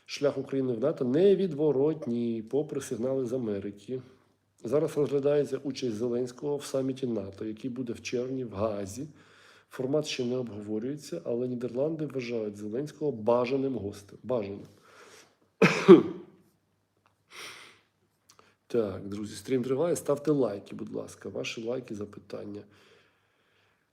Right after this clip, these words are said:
Е, тим часом з нідерландської авіабази Фолькель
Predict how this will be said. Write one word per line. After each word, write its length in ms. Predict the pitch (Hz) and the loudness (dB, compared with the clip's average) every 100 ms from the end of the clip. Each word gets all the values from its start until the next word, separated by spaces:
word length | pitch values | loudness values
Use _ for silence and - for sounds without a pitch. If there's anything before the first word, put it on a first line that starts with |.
| _ | _
Е, 200 | 135 117 | -4 -4
тим 380 | 117 165 156 139 | 2 4 4 2
часом 360 | 175 165 170 151 | 2 4 6 4
з 140 | 139 127 143 175 | 2 -2 -4 4
нідерландської 960 | 180 185 190 190 160 - 156 147 143 139 | 8 12 12 12 12 10 6 8 6 4
авіабази 640 | 143 147 147 139 139 120 | 6 10 10 10 8 8
Фолькель 1000 | 135 - - 160 143 151 147 - 175 202 | 4 2 0 10 12 12 4 2 4 4